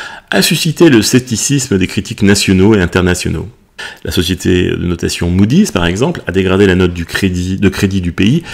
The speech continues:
citant, euh, les politiques fiscales de Bukele. Pourtant,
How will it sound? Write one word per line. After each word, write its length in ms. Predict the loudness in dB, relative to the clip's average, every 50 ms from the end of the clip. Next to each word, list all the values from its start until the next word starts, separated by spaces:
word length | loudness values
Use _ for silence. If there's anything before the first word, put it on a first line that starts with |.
| -12 -6
citant, 500 | -4 -4 -4 -2 0 0 0 2 0 0
euh, 160 | 0 -2 -2
les 100 | -2 -2
politiques 400 | -2 -2 -4 -4 -4 -4 -10 -8
fiscales 560 | -8 -6 -4 -4 -2 2 4 4 4 4 2
de 80 | 0 -4
Bukele. 360 | -4 -6 -4 -4 -4 -4 -6 -8 -12 -20 -20 _
Pourtant, 400 | -12 -10 -2 0 0 0 0